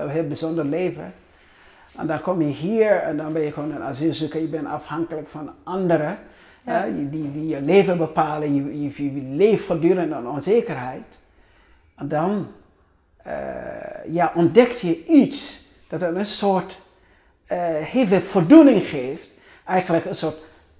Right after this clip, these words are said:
Speaker 1: geluk, hè. Ik kon echt, bijvoorbeeld, ik schreef alleen maar,
Speaker 2: Ja.
Speaker 1: hè. En ik, na, na afloop, aan het eind van de dag, eh, was ik zo gelukkig. Echt waar. Omdat op het A Z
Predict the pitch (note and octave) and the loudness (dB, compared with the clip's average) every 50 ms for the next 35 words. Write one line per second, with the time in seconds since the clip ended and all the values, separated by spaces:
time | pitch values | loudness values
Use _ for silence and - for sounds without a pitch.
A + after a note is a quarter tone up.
0 | _ _ _ - - - - - - G3 G#3+ D4 B3+ - - - F3 F#3 G3+ - | _ _ _ -20 -16 -14 -6 -2 2 6 8 8 8 8 6 0 -6 -8 -6 -6
1 | - G3+ - - G#3 - - G3 - - - - - - - - - _ _ - | -6 -6 -2 -2 -2 0 0 -2 -2 -4 -6 -18 -20 -20 -20 -20 -20 _ _ -14
2 | - - G3+ G3 F#3 F3+ E3+ - - B3 - - - - - - B3+ D4+ B3 - | -4 0 0 2 4 2 2 2 0 -2 -2 -2 -4 -6 0 4 6 8 8 6
3 | - - A3+ A3 G3 E3+ F3 F#3+ G#3+ A3 G#3+ G3 D3+ C#3 C#3+ C#3 B2+ A#2+ A#2 - | 6 6 8 10 10 10 10 10 10 12 12 10 10 8 4 2 2 0 -2 -6
4 | - - - - - - - A3+ A#3+ A3+ F#3+ - F3+ G3+ G#3 - - - - - | -12 -18 -20 -20 -20 -16 -12 -8 -8 -6 -4 -2 -2 -4 -4 -6 -10 -18 -20 -8
5 | - E3 E3+ E3 - F#3+ C#3+ D#3+ F3+ F3 E3+ - E3 E3+ - G#3 G#3 - - D#3 | -2 0 0 0 0 -2 -2 -2 0 -2 -2 -2 -4 -4 -2 0 0 0 2 4
6 | E3+ E3+ E3+ - - E3 E3 - E3 E3 E3+ E3 E3 D#3+ D3+ D3 C#3+ D3+ A3 A3 | 4 4 4 4 2 0 0 0 0 0 0 0 0 0 -2 -2 0 2 4 4
7 | D3 C#3+ - - - - - - - - - - - - _ - - - - - | 4 2 -2 -8 -16 -20 -20 -20 -20 -20 -20 -20 -20 -20 _ -8 -6 -4 -4 -4
8 | - - F#3+ F#3 - E3 E3 - - - - - - - - F3 E3+ F#3 F#3+ G3 | -4 -6 -6 -4 -4 -4 -4 -6 -10 -16 -16 -14 -12 -8 -6 -4 -4 -4 -4 -6
9 | G3 E3+ - - G3 F#3 F#3 F3 - D3 A#2+ - - _ _ _ _ _ _ _ | -8 -10 -10 -12 -12 -12 -12 -12 -14 -16 -20 -20 -20 _ _ _ _ _ _ _
10 | _ _ _ _ _ - F3+ F3+ F3+ F3+ F#3 F#3 F3+ D#3+ C#3 - - - - - | _ _ _ _ _ -6 -6 -6 -6 -6 -6 -4 -4 -6 -6 -10 -14 -20 -20 -20
11 | - - - - - - F3+ G3 F#3+ G#3+ G#3 - - - - - - _ _ - | -20 -20 -20 -16 -8 -6 -4 -2 0 -2 -2 -4 -8 -18 -20 -20 -20 _ _ -4
12 | G3+ - A#3 - - - - _ - A3+ A3+ - | -4 -4 -4 -6 -8 -14 -6 _ 4 4 4 4